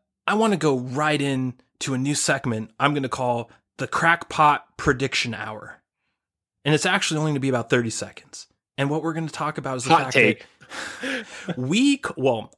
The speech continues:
Speaker 1: I called it. Maybe you agreed with me. I don't remember if you agreed with me or not, but in our preview of this movie, I brought up the fact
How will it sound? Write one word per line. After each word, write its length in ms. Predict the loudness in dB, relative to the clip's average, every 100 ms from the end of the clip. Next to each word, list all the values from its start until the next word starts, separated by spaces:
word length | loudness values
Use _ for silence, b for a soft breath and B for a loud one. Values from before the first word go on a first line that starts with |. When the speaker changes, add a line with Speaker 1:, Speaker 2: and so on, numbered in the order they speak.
| 0
Speaker 1:
I 180 | 2 2
called 340 | 0 -4 -2
it. 200 | -4 -6 _ _ -4
Maybe 300 | 2 4 2
you 120 | 0
agreed 340 | 0 0 -2 0
with 140 | -4
me. 60 | -2
I 40 |
don't 100 | -2
remember 220 | 0 2 2
if 120 | 2
you 80 | -2
agreed 240 | 0 -2
with 140 | -2 -4
me 60 |
or 40 | -4
not, 160 | -4
but 140 | -4 -10
in 160 | -6 0
our 140 | 0
preview 500 | -2 -4 -2 0 0
of 80 | 0
this 160 | -2 0
movie, 300 | 0 0 0
I 160 | 2 2
brought 240 | 4 2
up 140 | 2 -2
the 100 | -4
fact 420 | 0 2 0 -4